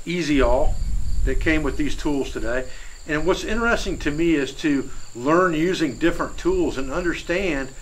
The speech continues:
what those tools can do for me in a longer term self-reliance type scenario. It's the same reason I learned to blacksmith,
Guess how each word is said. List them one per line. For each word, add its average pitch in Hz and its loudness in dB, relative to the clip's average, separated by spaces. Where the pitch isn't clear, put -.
what 170 0
those 175 6
tools 170 -2
can 120 -6
do 139 0
for 117 -6
me 101 -12
in 143 -2
a 139 0
longer 156 0
term 147 -2
self-reliance 143 -2
type 127 -2
scenario. 127 -2
It's - -6
the - -6
same 147 -4
reason 147 -2
I 135 2
learned 131 0
to - 0
blacksmith, 127 -4